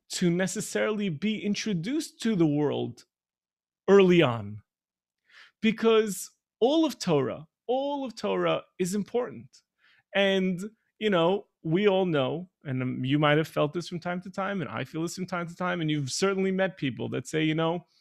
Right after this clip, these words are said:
they're looking for spirituality. And then, uh,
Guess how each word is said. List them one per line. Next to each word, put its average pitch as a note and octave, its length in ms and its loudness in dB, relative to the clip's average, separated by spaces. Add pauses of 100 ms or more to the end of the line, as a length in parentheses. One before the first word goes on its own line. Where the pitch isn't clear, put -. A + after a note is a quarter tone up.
(360)
they're F3 100 -2
looking A3 240 0
for G3+ 100 0
spirituality. G#3 880 0 (1300)
And E3 200 -2
then, F#3+ 400 2
uh, G3+ 100 2